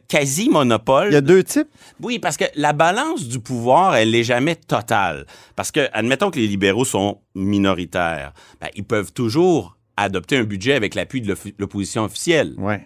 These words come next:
Speaker 1: Donc, on n'a jamais le monopole de la balance du pouvoir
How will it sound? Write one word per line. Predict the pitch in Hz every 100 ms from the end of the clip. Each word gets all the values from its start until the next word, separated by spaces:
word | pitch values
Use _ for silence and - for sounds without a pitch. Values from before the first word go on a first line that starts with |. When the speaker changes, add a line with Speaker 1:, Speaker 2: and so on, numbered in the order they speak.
| _
Speaker 1:
Donc, | 87
on | 147
n'a | 190
jamais | 156 170 170 208 214
le | 156 123
monopole | 120 131 127 123 175 185 175
de | 127
la | 113
balance | 107 104 120 113
du | 98
pouvoir | 87 95 113 190 233